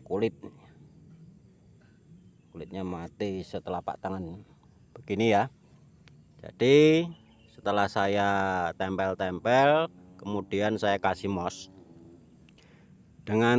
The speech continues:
tujuan, eh, supaya lembab,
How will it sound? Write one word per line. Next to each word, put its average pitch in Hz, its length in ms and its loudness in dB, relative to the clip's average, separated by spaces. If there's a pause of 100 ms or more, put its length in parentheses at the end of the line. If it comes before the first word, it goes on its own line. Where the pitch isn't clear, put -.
tujuan, 151 960 6 (880)
eh, 110 360 2 (120)
supaya 107 560 2
lembab, 101 400 4